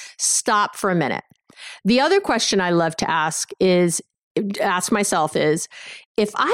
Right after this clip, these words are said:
was a calm, together person, what would my reaction be right now?"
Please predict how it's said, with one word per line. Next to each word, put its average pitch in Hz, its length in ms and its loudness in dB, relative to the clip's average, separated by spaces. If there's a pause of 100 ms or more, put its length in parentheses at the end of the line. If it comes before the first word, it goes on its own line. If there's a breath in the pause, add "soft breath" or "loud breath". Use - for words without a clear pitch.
was 494 140 4
a 160 60 0
calm, 285 800 2
together 214 500 2
person, - 640 -4 (840)
what 202 320 4
would 508 160 4
my 311 160 4
reaction 202 680 0
be 151 300 -2
right 160 260 -4
now?" - 260 -12